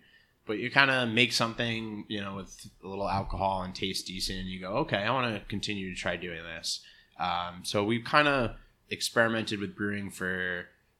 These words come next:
probably, it, it, I always tell people it really took us a good two years to kind of figure out what, what we were really doing. We were kind of experimenting with different styles,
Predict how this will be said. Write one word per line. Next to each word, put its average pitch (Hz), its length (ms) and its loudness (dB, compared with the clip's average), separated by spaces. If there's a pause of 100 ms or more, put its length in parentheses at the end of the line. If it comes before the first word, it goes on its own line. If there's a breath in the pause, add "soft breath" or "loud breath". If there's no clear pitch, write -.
(120)
probably, 147 380 8 (180)
it, 87 160 -2
it, 104 240 -4
I 127 140 8
always 143 240 6
tell 123 100 4
people 117 180 4
it 104 80 2
really 113 220 4
took 107 240 0
us 92 160 -2
a 101 40 -6
good 92 280 -6
two - 220 -4
years 95 420 -4
to 95 80 -4
kind 90 180 -4
of 87 140 -6
figure 92 340 -2
out 90 160 0
what, 87 200 -4 (160)
what 101 180 -2
we 92 100 -4
were 92 60 -6
really 90 320 -6
doing. 87 380 -8
We 104 80 -2
were 120 100 0
kind 131 220 2
of 120 100 2
experimenting 95 720 -2
with 90 120 -6
different 92 320 -8
styles, 110 580 6